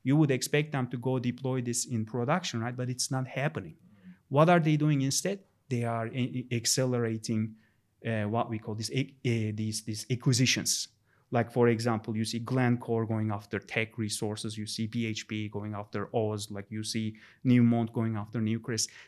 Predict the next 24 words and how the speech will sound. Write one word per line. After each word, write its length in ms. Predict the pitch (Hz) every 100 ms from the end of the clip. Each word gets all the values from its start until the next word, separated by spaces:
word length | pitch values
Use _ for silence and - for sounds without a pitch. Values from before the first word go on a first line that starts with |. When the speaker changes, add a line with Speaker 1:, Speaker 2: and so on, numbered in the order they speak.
| _
Speaker 1:
The, 220 | 139 147 131
the, 220 | 135 143
the 200 | 131 135 -
idea 460 | 143 156 151 220
is 280 | 127 127 - - _ _ -
you 80 | 147
know 80 | 165
what? 120 | 180 180 - 127
We 220 | 160 151
don't 240 | 151 156
want 240 | 151 135 -
to 80 |
risk 260 | 117 143 147
capital 400 | - 139 - 185
going 360 | 156 131 123 113
out, 260 | 131 160 -
you 160 | 127 117
know, 300 | 117 120 120 -
uh, 420 | 123 113 107 104
venturing 540 | 104 123 120 123 120 113
new 180 | 113 117
fields, 400 | - 120 156 147
new 180 | 120
mines. 400 | 113 107 170 185